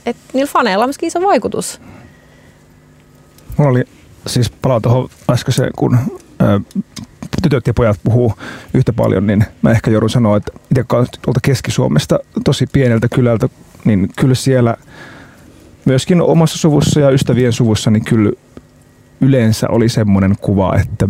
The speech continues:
Speaker 2: miehet vaik-, niin kuin vaikenee tunteistaan.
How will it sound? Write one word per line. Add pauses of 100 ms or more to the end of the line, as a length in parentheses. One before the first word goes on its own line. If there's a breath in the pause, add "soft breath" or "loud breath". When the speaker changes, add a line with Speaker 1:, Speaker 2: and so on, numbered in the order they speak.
(120)
Speaker 2:
miehet
vaik-, (120)
niin
kuin (100)
vaikenee (520 loud breath)
tunteistaan.